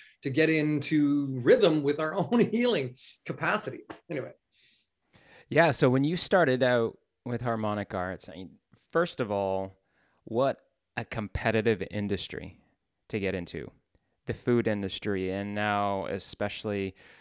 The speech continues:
Speaker 2: the superfoods and, and plant and herbal industry. They're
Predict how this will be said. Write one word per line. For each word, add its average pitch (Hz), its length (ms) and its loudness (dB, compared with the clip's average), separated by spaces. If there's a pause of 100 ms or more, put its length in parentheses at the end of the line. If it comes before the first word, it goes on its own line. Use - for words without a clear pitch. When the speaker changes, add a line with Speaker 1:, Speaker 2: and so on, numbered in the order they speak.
Speaker 2:
the - 80 -14
superfoods 90 880 -6
and, 90 680 -8
and 92 140 -12
plant 92 500 -4
and 87 100 -10
herbal 92 360 -2
industry. 82 460 -10 (800)
They're 123 260 -6